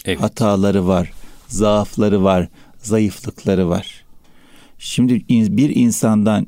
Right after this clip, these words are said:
Speaker 2: insanüstü özellikler beklediğimiz zaman o insanın ister istemez muhakkak sahip olduğu zayıflığını, zaafını, eksiğini, hatasını gördüğümüz zaman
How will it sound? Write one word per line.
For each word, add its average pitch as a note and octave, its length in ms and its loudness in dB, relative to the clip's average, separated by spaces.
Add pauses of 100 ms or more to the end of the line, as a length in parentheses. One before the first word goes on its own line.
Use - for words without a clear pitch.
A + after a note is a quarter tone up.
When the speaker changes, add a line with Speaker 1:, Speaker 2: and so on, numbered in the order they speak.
Speaker 2:
insanüstü B2+ 720 0
özellikler G2+ 920 0 (180)
beklediğimiz G#2+ 760 0
zaman F2+ 360 0 (640)
o C3 160 4
insanın A2 680 0
ister - 340 -2
istemez A#2 460 2
muhakkak A#2 580 -2
sahip G2 460 0
olduğu F#2+ 360 0
zayıflığını, F#2+ 880 0
zaafını, F#2+ 720 0
eksiğini, - 560 -2
hatasını G2+ 480 0
gördüğümüz G2 640 0
zaman D#3 340 0